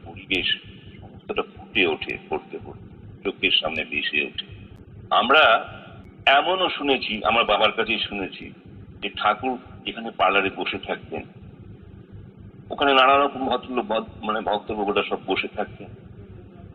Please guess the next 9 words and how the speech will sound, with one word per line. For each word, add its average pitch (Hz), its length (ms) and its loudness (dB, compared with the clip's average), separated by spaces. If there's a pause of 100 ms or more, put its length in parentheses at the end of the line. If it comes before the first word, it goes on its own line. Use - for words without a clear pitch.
ঠাকুরের 110 380 0 (100)
ঠিক 110 180 -4
মাথার 98 380 2
উপরে 98 220 2
একটি 98 140 0
ক্যালেন্ডার 87 680 2
ছিল, 76 240 -4
সেখানে - 580 -8
একটা 104 220 2